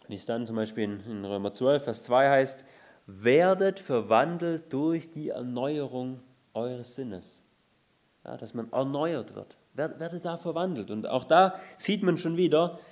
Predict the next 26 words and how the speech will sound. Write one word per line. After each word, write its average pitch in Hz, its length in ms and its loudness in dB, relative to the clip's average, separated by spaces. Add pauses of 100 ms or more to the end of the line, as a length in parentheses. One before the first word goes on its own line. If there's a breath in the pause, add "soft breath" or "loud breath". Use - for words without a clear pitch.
(1040 loud breath)
die 143 60 6
Erlösung 160 480 8
kommt 131 300 2
nicht 131 120 -2
von 127 180 0
uns, 170 260 2
aber 139 240 2
auch 147 160 4
die, 170 280 -6 (420)
die 147 120 -4
Heiligung 180 520 2
kommt 120 220 -4
nicht 110 120 -4
von 110 120 -6
uns, 104 160 -4
sondern 135 180 -2
ist 135 120 -8
auch 196 200 2
ein 175 160 -4
Werk 180 220 4
Gottes. 208 360 -2
Hier 120 140 -10
heißt 143 220 -2
ja, 147 160 2 (340 loud breath)
"werdet 151 800 4
erneuert". 110 600 0